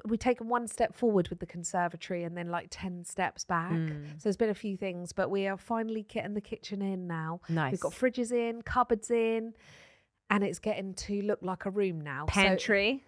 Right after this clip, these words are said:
Speaker 1: pantry.
Speaker 2: So jealous of your pantry.
Speaker 1: My pantry is in. The doors
Speaker 2: So
Speaker 1: are on.
Speaker 2: nice.
Speaker 1: Haven't done the door reveal yet, though, but he is back today,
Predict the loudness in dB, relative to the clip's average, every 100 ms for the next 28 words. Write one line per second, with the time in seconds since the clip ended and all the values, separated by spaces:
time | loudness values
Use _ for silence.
0 | -6 2 4 4 2 4 6 6 2 -2
1 | -6 -10 -10 -2 0 2 0 -4 0 0
2 | 0 0 -2 -2 -4 -2 -2 -2 -2 -2
3 | -6 -14 _ -2 2 6 6 4 2 2
4 | 6 6 4 0 -10 -16 0 2 2 0
5 | -2 -2 -2 -2 -2 -2 0 0 0 -4
6 | -6 -6 -6 -12 -6 2 4 4 8 8
7 | 6 -2 -4 2 2 2 0